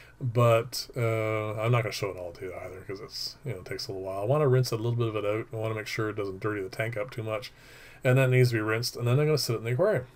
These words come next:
So that's pretty much how this is all gonna go. This is as far as I got today. Uh, I haven't built the high humidity planters yet.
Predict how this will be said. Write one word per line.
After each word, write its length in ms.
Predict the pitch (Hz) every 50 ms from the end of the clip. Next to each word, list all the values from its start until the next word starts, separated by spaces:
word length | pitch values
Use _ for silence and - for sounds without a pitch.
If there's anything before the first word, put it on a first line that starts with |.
| - - -
So 480 | - - 113 107 107 107 107 107 104 101 - - -
that's 260 | 147 107 123 131 127
pretty 240 | - - 139 135 123
much 320 | 117 117 113 - - -
how 180 | - 110 110 110
this 180 | 110 101 -
is 60 | 120 117
all 160 | 107 101 101
gonna 160 | 101 95 92
go. 360 | 95 110 131 143 143 139 127 - - - - - - - - - - - -
This 160 | 202 190 -
is 100 | 302 247
as 140 | 262 220 -
far 240 | - - 196 185 175
as 80 | 170 156
I 60 | 127
got 340 | 127 139 147 156 - - -
today. 440 | - 139 143 147 160 180 190 185 - - - - - -
Uh, 300 | 117 113 110 110 110 113
I 180 | 110 107 107 110
haven't 320 | - - 147 147 156 127
built 300 | 120 127 131 123 - 131
the 260 | 127 120 117 117 117 113
high 160 | - 123 120
humidity 380 | 113 113 113 110 110 107 104
planters 460 | 101 - - 127 131 127 151 135 123 123
yet. 200 | 123 127 127